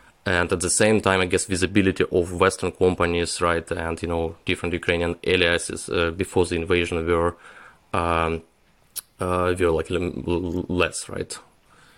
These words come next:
Um, so maybe, like, there was, like, actually a huge effect in those kind of operations. Uh, s-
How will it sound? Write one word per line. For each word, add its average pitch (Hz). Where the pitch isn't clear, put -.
Um, 87
so -
maybe, 90
like, 85
there 82
was, 90
like, 85
actually 82
a 82
huge -
effect -
in 85
those 82
kind 82
of -
operations. -
Uh, -
s- -